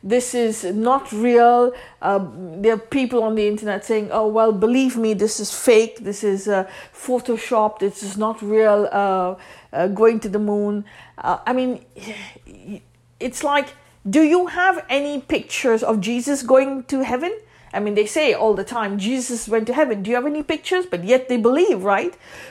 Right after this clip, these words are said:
So y-, you have a mission that's gone to the moon with proof and pictures of the moon, pictures of the Land Rover, pictures of, um, you know, data that's collected. They've been working for so long,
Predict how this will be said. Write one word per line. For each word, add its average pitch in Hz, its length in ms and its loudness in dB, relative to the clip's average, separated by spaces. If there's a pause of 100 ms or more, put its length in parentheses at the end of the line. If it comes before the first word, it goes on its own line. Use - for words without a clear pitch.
So - 420 2
y-, 247 340 0
you 262 260 0
have 277 200 2
a 262 60 4
mission 285 580 0
that's 262 160 2
gone 240 240 2
to 247 80 0
the 220 80 2
moon 233 340 0
with 247 280 -4
proof 320 680 2 (440)
and 202 280 -4
pictures 330 460 -2
of 208 100 -4
the 214 80 0
moon, 220 300 -2
pictures 277 460 -6
of 254 120 -2
the 220 80 0
Land 233 400 0
Rover, 214 420 4 (400)
pictures 320 460 2
of, 240 400 2
um, 196 580 0
you 220 100 -6
know, 208 140 -2
data 254 500 2
that's 233 220 -4
collected. 202 640 -4
They've 190 100 -2
been 185 260 -6
working 247 440 -2
for 226 160 -6
so 208 240 -6
long, 190 320 0